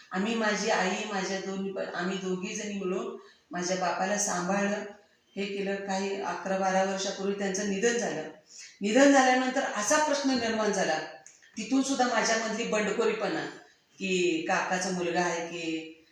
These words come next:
आणि मग तो आग्नी देईल की, जमणार नाही. मी कशातच कमी पडले नाही.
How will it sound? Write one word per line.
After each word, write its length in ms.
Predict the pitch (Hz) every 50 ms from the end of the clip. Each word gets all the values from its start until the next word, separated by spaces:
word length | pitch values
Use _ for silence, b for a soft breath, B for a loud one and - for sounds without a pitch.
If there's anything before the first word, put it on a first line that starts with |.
| B B - -
आणि 160 | 156 156 160 165
मग 220 | 165 175 175 180
तो 60 | 190
आग्नी 480 | 185 180 180 170 170 180 180 175 175 180
देईल 160 | 175 - -
की, 380 | 170 165 165 160 156 - - -
जमणार 440 | - 196 190 190 196 196 208 214 214
नाही. 240 | 202 - - - - - - - - - _ _ _ _ _ _ _ _ -
मी 140 | 233 294 302
कशातच 500 | 302 277 262 285 302 294 339 330 - -
कमी 200 | 285 247 247 240
पडले 380 | - 247 208 180 180 180 175
नाही. 340 | 165 - - - - - -